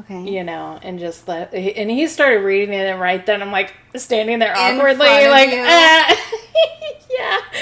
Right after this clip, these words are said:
Speaker 2: Just this long quiet. I'm like,
Speaker 1: Oh, gosh.
Speaker 2: uh, yeah, it was nerve-wracking.
Speaker 1: Yeah. And?
Speaker 2: Um, and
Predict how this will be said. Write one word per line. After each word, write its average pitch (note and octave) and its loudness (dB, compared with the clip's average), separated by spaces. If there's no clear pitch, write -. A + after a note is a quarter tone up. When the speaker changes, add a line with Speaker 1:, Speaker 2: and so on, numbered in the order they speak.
Speaker 2:
Just - -14
this A3 -10
long G3 -2
quiet. F3 -2
I'm F3+ -8
like, E3+ -8
Speaker 1:
Oh, G#3 -12
gosh. G3+ -10
Speaker 2:
uh, F3 -12
yeah, F3 -6
it F3+ -6
was F#3+ -10
nerve-wracking. E3+ -8
Speaker 1:
Yeah. G#3+ -10
And? F#3 -4
Speaker 2:
Um, E3+ -16
and G#3 -4